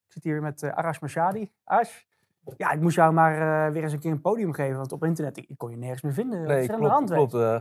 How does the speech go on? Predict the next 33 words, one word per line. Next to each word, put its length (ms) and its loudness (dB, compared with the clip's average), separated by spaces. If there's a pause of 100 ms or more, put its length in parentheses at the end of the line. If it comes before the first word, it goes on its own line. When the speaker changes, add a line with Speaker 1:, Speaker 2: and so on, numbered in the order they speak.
(120)
Speaker 2:
eh. 140 -20
Speaker 1:
Je 120 -10
bent, 160 0
eh, 160 4
van 200 10
X 60 8
Speaker 2:
Eh, 60 10
Speaker 1:
afgegooid. 480 6
Speaker 2:
ja, 100 8
ik 80 6
ben 100 4
van 80 2 (100)
X 80 2
afgegooid, 400 2
inderdaad. 420 2
Eh, 1040 -2
eigenlijk 260 2
ook, 200 2
eh, 300 6
mijn 160 -8 (100)
eigen 440 2
stomme 260 -2
schuld, 320 -8
eh, 240 -6
want 200 -8
X 220 -8
herkent 320 -2
geen, 260 -4
eh, 220 -2
eh, 420 -8
sarcasme 480 -6
en 60 -8
satire. 440 -6